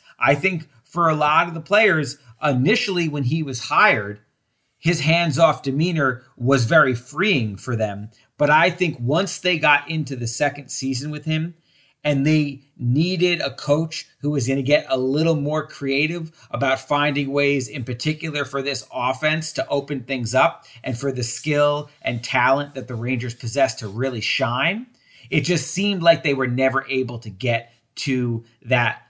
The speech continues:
level. It just seemed like they were a little stagnant in their growth under this coach. They were really good in the first season under him. I think they took a step back pretty clearly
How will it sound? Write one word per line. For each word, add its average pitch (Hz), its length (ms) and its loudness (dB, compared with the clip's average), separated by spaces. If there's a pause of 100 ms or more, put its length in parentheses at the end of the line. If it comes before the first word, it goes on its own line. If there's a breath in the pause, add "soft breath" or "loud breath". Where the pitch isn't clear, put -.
(140)
level. 110 440 -2 (240)
It 131 120 0
just 143 280 -2
seemed 160 320 4
like 139 400 2 (240 soft breath)
they 139 140 -2
were 135 140 0
a 147 100 -4
little 151 240 0
stagnant 135 800 0 (300 soft breath)
in 143 180 0
their 123 180 -2
growth 127 540 0 (220 soft breath)
under 131 280 0
this 117 240 -4
coach. 120 300 -6
They 120 120 -6
were 113 120 -2
really 165 320 2
good 170 180 0
in 160 80 -2
the 139 80 -4
first 190 300 -4
season 160 220 -4
under 147 220 -2
him. 143 300 -4 (260 loud breath)
I 113 100 -2
think 120 180 -2
they 127 100 -2
took 135 160 -4
a 110 60 -4
step 123 340 -2
back 139 420 2
pretty 147 220 -2
clearly 135 580 -4